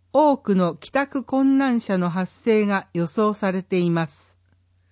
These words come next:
そして、多くの帰宅困難者が一斉に移動を始めると、混雑による集団転倒などの危険や、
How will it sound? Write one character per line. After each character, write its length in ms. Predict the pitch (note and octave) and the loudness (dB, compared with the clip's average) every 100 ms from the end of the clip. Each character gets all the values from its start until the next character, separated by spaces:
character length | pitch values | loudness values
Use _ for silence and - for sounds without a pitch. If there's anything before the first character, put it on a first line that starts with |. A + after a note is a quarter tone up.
| _ _ _ _ _ | _ _ _ _ _
そ 180 | - G#3+ | -6 -6
し 140 | - | -6
て、 300 | - A3 G#3 _ _ _ _ _ - | -4 -4 -4 _ _ _ _ _ 0
多 220 | D4+ D#4 | 2 2
く 160 | - G3+ | 0 2
の 180 | F#3 | 2
帰 140 | F3+ - | 0 -4
宅 320 | C#4 C4+ A#3 | -6 -6 -10
困 320 | - C4 C4 | -2 0 0
難 220 | C4 A#3 | 0 -2
者 200 | G#3 F#3+ | -2 -4
が 200 | F3 E3+ - | -2 -4 -2
一 160 | G3 G3+ | -4 -4
斉 440 | - D4 D4 C#4+ | -6 -2 0 2
に 180 | C4+ C4 | 2 0
移 200 | A#3+ G#3+ | 0 0
動 440 | B3 B3+ B3+ B3 | 2 4 4 4
を 60 | A#3+ | 4
始 280 | A#3+ G3+ G#3+ | 0 -2 0
め 160 | G#3+ | 0
る 120 | G#3 | -2
と、 280 | G#3 F#3+ F#3 _ _ _ _ - | -2 -2 -2 _ _ _ _ -4
混 280 | D#4 D#4+ | 0 2
雑 340 | B3+ A#3 - G3+ | 2 0 -2 -2
に 160 | F#3+ | 0
よ 140 | F3+ F3 | 2 0
る 220 | E3 D#3 | 0 -4
集 320 | - B3+ C#4+ C#4 | -6 -4 -2 -2
団 260 | C#4+ C#4 | 0 0
転 340 | C4 C#4 C4+ B3 | -2 -2 0 0
倒 240 | G#3 F#3+ F#3 | -2 0 0
な 180 | F#3+ | 0
ど 120 | F#3 F3 | 0 -2
の 160 | E3 | -2
危 120 | D3 - | -6 -4
険 360 | G3+ F#3+ F#3+ | 0 2 2
や、 200 | F#3 F3+ | 0 -2